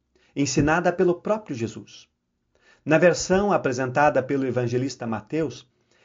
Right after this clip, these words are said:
esta palavra é seguida de "Seja feita a tua vontade, assim na terra como no céu." Ou seja, a oração ensinada por Jesus nos coloca inteiramente em submissão à vontade de Deus.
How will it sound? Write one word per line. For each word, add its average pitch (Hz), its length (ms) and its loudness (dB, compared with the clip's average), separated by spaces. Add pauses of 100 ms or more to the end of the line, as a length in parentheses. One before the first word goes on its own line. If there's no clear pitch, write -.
esta 190 380 4
palavra 165 520 2
é 160 140 2
seguida 156 540 -2
de 117 320 -2 (480)
"Seja 175 360 4
feita 214 540 -2
a 139 60 0
tua 175 240 2
vontade, 147 600 -2
assim 135 400 -4
na 220 160 0
terra 175 640 -2
como 214 300 4
no 135 100 0
céu." - 320 -12 (760)
Ou 143 140 6
seja, 117 500 2
a 135 160 4
oração 170 520 2
ensinada 135 560 -2
por 131 180 -4
Jesus 113 540 -2 (280)
nos 185 280 2
coloca 180 480 2
inteiramente 190 1120 2
em 156 140 0
submissão 185 960 -2
à 151 120 0
vontade 147 540 -2
de 170 100 -6
Deus. - 440 -6